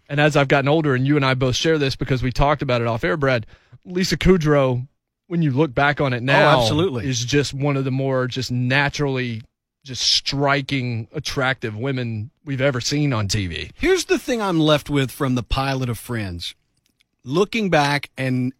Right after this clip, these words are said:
Speaker 2: and having all ten seasons to look back on, the writing of that show is so well done, and every character was so well developed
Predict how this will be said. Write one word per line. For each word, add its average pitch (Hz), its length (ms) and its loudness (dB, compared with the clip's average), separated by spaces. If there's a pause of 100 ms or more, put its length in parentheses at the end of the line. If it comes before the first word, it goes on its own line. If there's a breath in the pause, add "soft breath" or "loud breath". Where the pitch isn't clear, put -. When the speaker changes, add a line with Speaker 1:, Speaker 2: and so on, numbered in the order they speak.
Speaker 2:
and 131 260 -10
having 143 500 0
all 170 220 2
ten 151 300 0
seasons 135 480 -2
to 135 100 -4
look 120 200 -4
back 113 280 -6
on, 85 220 -10 (640 soft breath)
the 151 100 -2
writing 170 500 2
of 135 120 0
that 131 220 -2
show 110 480 -4 (340)
is 127 180 -6
so 170 260 0
well 185 260 2
done, 131 380 0 (580 soft breath)
and 135 220 -4
every 180 360 -2
character 160 600 0
was 131 180 -2
so 160 220 0
well 170 280 2
developed 131 640 -2